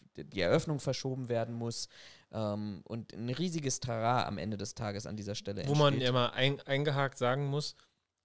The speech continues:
Speaker 2: wenn das so an die, an die Behörden gegangen wäre und man hätte dann Auflagen erteilt,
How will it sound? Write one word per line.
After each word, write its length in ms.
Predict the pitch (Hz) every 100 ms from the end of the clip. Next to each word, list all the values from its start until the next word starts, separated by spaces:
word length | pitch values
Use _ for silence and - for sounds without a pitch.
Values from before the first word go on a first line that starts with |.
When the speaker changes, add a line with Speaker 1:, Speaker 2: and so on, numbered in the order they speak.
| _ _ _ _
Speaker 2:
wenn 480 | 123 131 135 127 120
das 240 | 135 123 -
so 360 | 135 139 135 -
an 200 | 127 127
die, 460 | 117 113 113 - 127
an 160 | 120
die 260 | 110 110 104
Behörden 440 | - 107 147 143
gegangen 380 | 117 131 170 135
wäre 240 | 120 110
und 680 | 104 - _ _ _ _ 127
man 120 | 120
hätte 200 | 123 131
dann 140 | 120 113
Auflagen 580 | 139 175 - 127 120 113
erteilt, 380 | 107 113 104